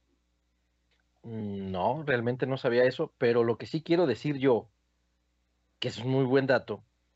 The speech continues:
es que benditos noventas, güey. Benditos noventas.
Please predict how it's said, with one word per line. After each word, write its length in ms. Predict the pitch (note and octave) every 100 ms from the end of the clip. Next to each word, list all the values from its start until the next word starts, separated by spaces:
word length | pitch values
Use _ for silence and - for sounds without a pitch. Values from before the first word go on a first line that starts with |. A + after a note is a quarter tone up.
| _ _ _ _ _ _ _ _
es 160 | - C3+
que 240 | - D3 -
benditos 960 | G#2 C3 C3 D#3 F3+ - F3+ F3 - _
noventas, 760 | A#2 G#2+ G2 G#2 F#2+ F#2 E2+ E2+
güey. 160 | F2 - _ _
Benditos 840 | - A#2+ B2+ C3 E3+ E3 - F3 E3 -
noventas. 800 | G#2 G2 F#2 E2+ E2 E2 F#2